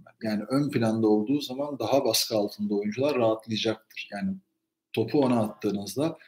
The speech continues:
rahatlatabilecek bir oyuncu ama fiziksel özellikleri, şartı var. Türkiye Ligi gibi çok yakın, rapor, belki kalite üretmeyen ama fizik güç anlamında oynadığı bölge açısından değerlendirdiğimizde ona çok yardımcı olacak bir sistemin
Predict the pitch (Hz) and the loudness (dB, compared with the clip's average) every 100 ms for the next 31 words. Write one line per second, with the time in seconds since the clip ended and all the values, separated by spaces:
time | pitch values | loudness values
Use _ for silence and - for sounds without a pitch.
0 | _ - 107 110 - 117 113 113 110 113 | _ 4 6 6 2 0 0 0 0 -2
1 | 113 - 95 92 95 135 117 117 107 107 | -4 -2 0 0 -2 -4 -4 -6 -6 -2
2 | - 101 95 92 92 92 98 95 - 98 | 0 0 0 0 -2 -4 -6 -4 -4 -6
3 | - 127 131 139 - - _ - - 117 | -2 0 0 -2 -6 -20 _ -10 -2 -2
4 | 117 110 104 95 92 101 104 117 - - | 4 4 4 0 -2 0 2 2 0 -6
5 | 113 110 107 107 110 120 127 127 _ _ | -8 -2 -2 -2 -2 -4 -6 -10 _ _
6 | _ 113 110 110 117 127 - _ - 131 | _ -2 -2 -2 -2 -2 -4 _ 0 2
7 | 139 - 127 135 131 127 139 - 123 143 | 0 2 2 4 6 4 2 0 -2 0
8 | 117 113 110 - 104 131 - 139 113 98 | 0 0 0 -4 -4 -4 -4 0 2 2
9 | 95 92 92 90 101 101 127 135 110 95 | 2 0 0 -2 -4 -2 0 2 0 -2
10 | 98 92 - _ - - - 95 95 95 | -8 -10 -16 _ -2 4 4 4 2 2
11 | 90 90 92 95 92 92 92 - 156 - | 0 -2 -4 -4 -2 -2 0 0 -2 -4
12 | - - - 120 135 135 151 - 127 117 | -16 -12 0 4 4 2 -2 2 4 4
13 | 113 120 120 135 147 120 107 107 - 120 | 6 4 4 6 6 6 4 0 0 2
14 | - - - 110 151 165 | 4 2 2 0 0 -2